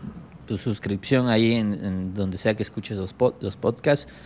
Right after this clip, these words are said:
y tus estrellitas o lo que sea, como se califique. ¿Va? Entonces vamos a hablar hoy sobre un tema, eh, controversial. Sabemos que es controversial, pero es algo que donde quisiéramos aportar un poquito de, de,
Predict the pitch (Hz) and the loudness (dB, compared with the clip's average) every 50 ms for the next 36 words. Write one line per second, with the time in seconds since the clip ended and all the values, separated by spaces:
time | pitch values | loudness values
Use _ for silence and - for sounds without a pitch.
0 | - - - - - - - - 90 - - 90 - 95 87 - - 85 87 90 | -20 -20 -20 -20 -20 -8 -4 -4 -4 -2 -4 -4 -4 -4 -4 -2 0 0 0 0
1 | 98 98 95 - 90 87 85 90 85 85 85 - - 95 - - 95 92 87 85 | 0 -2 -2 -4 -4 -4 -2 -4 -4 -4 -4 -6 -10 -8 -2 0 2 2 2 0
2 | - 92 90 87 - - - 90 85 - - - - - - - - - - - | -2 -8 -8 -8 -8 -8 -8 -8 -8 -8 -10 -12 -14 -12 -14 -18 -20 -20 -20 -18
3 | - - - - - - - - - 107 143 156 - - - - - 113 110 170 | -16 -16 -16 -16 -20 -20 -8 2 4 4 4 4 0 -12 -16 -8 -6 0 2 2
4 | 165 170 175 151 165 175 180 175 - 151 127 110 117 131 135 131 120 120 123 131 | 4 4 4 2 2 2 2 0 2 2 2 4 6 6 6 6 6 4 4 4
5 | 127 120 - - 110 107 107 107 113 107 - 123 123 120 117 113 - - 113 104 | 4 2 2 0 2 2 2 0 0 2 2 2 2 2 0 -2 -4 -4 -4 -4
6 | 98 - 98 98 - 98 104 101 202 202 196 - - 143 151 - 151 139 123 127 | -2 -2 -2 -2 -2 -2 -2 -2 -2 -2 -2 2 2 2 4 4 4 4 6 4
7 | 113 - - 185 143 147 151 - - 120 123 139 - - 139 117 - 131 131 - | 2 2 2 4 4 4 2 0 -2 -2 0 -2 -2 -2 -4 -2 -2 -2 -2 -2
8 | 135 139 135 - 214 208 202 190 160 131 120 - - - - - - - - - | -2 -2 0 2 0 2 4 4 4 4 4 2 -2 -16 -16 -16 -14 -16 -10 -4
9 | - 185 - - - - 190 160 - 160 151 156 147 139 120 - 123 - 147 139 | -4 -2 0 2 4 4 2 2 0 -2 -2 0 0 -2 -2 -4 0 4 4 4
10 | 139 143 135 131 123 - 120 110 - - 123 123 123 113 - - - 123 - 131 | 4 4 0 -2 0 0 0 0 4 4 4 4 2 0 -4 -8 -10 -2 2 2
11 | 120 113 104 98 98 90 98 107 98 98 98 95 95 90 90 | 4 4 4 4 2 0 0 0 0 2 2 2 0 -2 -4